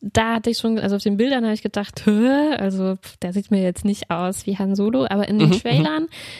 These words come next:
Speaker 1: fand ich, hatte er dann schon sowas, also mit diesem, äh, ich fand, er hat das mit dem Grinsen und so verschmitzt sein, ähm, nicht schlecht hinbekommen.
Speaker 2: Die Körperhaltung.
Speaker 1: Ähm, ja,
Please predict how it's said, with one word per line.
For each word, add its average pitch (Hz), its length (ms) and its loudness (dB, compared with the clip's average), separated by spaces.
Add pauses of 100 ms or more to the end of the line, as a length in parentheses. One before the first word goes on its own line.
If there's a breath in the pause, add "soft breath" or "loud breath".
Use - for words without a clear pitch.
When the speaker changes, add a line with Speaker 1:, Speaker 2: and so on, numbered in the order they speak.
(180 loud breath)
Speaker 1:
fand 262 260 0
ich, 254 120 -4
hatte 262 160 -2
er 220 160 -2
dann 220 200 0
schon 226 360 0
sowas, 196 420 -6
also 196 220 -2
mit 214 220 0
diesem, 202 500 -2
äh, 190 760 -4
ich 208 120 -8
fand, 262 220 -2
er 226 100 -2
hat - 100 -10
das 226 120 -4
mit 233 180 -6
dem 214 380 -2
Grinsen 240 800 0
und 220 200 -2
so 214 240 -2
verschmitzt - 760 -2
sein, 214 640 0
ähm, 208 220 2
nicht 208 180 0
schlecht 220 300 -2
hinbekommen. 269 600 0 (680 loud breath)
Speaker 2:
Die - 40 -6
Körperhaltung. 143 760 2
Speaker 1:
Ähm, 170 80 -6 (460 loud breath)
ja, 233 120 2